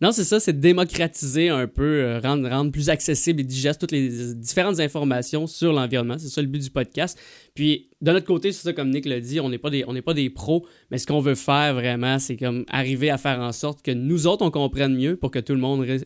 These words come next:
euh, pour que tout le monde réussisse à comprendre les différentes questions qu'on va aborder. Euh, de mon côté, moi, en fait, j'ai, euh, j'avais appris il y a comme deux mois que, que dans le fond, le meilleur moyen pour, euh, combattre l'éco-anxiété,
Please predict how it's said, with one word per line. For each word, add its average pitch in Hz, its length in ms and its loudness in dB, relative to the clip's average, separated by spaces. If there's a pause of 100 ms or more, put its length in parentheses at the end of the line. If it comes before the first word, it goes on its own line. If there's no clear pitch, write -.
euh, 117 440 -6 (120)
pour - 200 -12
que - 80 -14
tout - 120 -6
le 131 40 2
monde 131 140 2
réussisse 117 280 -2
à 131 80 -2
comprendre 123 480 -4 (320)
les 127 80 -2
différentes 120 380 0
questions 135 400 -2
qu'on 120 100 -2
va 120 120 2
aborder. 117 480 -2 (360)
Euh, 117 380 0
de 127 80 2
mon 180 180 4
côté, 202 320 2
moi, 185 280 0
en 131 80 -2
fait, 135 340 -2
j'ai, 127 420 0
euh, 120 320 -2
j'avais 131 220 0
appris 139 260 -2
il 190 80 0
y 160 60 2
a 131 40 -2
comme 135 320 0
deux 170 220 6
mois 143 400 0 (560)
que, 117 840 0 (720)
que 143 120 0
dans 123 200 0
le 123 60 0
fond, 160 220 -2
le 156 120 4
meilleur 165 560 4
moyen 143 1000 2
pour, 123 260 -4
euh, 120 100 0
combattre 143 480 0
l'éco-anxiété, 151 1300 2